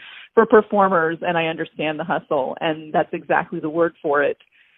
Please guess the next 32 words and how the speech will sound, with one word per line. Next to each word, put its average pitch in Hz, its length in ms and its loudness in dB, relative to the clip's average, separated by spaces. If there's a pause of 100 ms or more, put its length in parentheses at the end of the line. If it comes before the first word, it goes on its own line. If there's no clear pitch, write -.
(100)
The 208 80 4
thing 269 240 4
that's 180 160 2
astounding 175 640 0
about 147 280 0
this 277 200 4
situation 147 580 -8
is 147 160 -8
that, 143 240 2
you 190 80 -4
know, 135 260 -4
even 220 260 2
the 170 60 -2
most 160 220 -2 (240)
famous 190 340 0 (120)
performers 165 760 0 (140)
are 170 180 4
completely 180 580 -4
out 147 160 4
of 147 120 -6
work 180 340 2 (400)
and, 170 320 -6
and 175 180 -2
having 180 280 -2
to 185 100 -8
collect 165 380 -2
unemployment. 196 720 -6
You 185 80 -6
know, 151 180 0
performers 220 560 2
who 214 120 -6
would 165 180 0